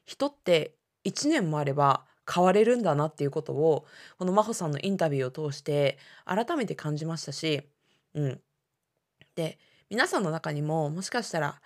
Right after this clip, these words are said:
あ、これやってみたいなとか、あ、これ興味があるなって、こんな生き方憧れるなって思っているけど、いや、自分なんかやっぱできないとか、これやってる人は、またなんか特別な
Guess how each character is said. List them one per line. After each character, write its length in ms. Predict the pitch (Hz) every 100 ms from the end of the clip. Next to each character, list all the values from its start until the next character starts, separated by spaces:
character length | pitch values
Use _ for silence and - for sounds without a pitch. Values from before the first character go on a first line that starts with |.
| - -
あ、 120 | 175
こ 140 | 175 170
れ 80 |
や 80 | 170
っ 40 | 147
て 140 | -
み 100 | 196
た 140 | 233
い 80 | 220
な 180 | 185 180
と 100 | -
か、 220 | 143 143 - _ _
あ、 140 | -
こ 100 | 156
れ 100 | 160
興 220 | 151 262 285
味 100 | 214
が 120 | 170
あ 40 |
る 80 | 185
な 200 | 160 156
っ 100 | 156
て、 180 | - - _ -
こ 140 | -
ん 140 | 190
な 80 | 220
生 140 | 233 -
き 40 |
方 540 | 269 262 208 175 - -
憧 320 | 151 185 202
れ 100 | 214
る 120 | 220
な 180 | 226 233
っ 80 | 240 _
て 80 | 156
思 280 | - 160 233
っ 80 |
て 220 | - _ -
い 100 | 175
る 100 | 180
け 140 | 170 180
ど、 320 | 156 139 - _ - - - _
い 40 |
や、 100 | 160
自 200 | 156 139
分 240 | 151 190 269
な 100 | 392
ん 80 | 359
か 120 | 190
や 80 | 151
っ 80 | -
ぱ 80 |
で 160 | 196 156
き 140 | 147
な 160 | 196 214
い 80 | 143
と 100 | 147
か、 340 | 143 139 143 - _ _ _ - 220
こ 100 | -
れ 80 | 240
や 120 | 330
っ 60 | -
て 140 | -
る 100 | 302
人 220 | 311 339
は、 400 | 220 190 180 156 - _ _ _ _
ま 160 | 196 226
た 240 | 277 269 _
な 100 | 220
ん 20 |
か 80 | 190
特 220 | 185 -
別 260 | 240 269 277
な 480 | 294 277 185 -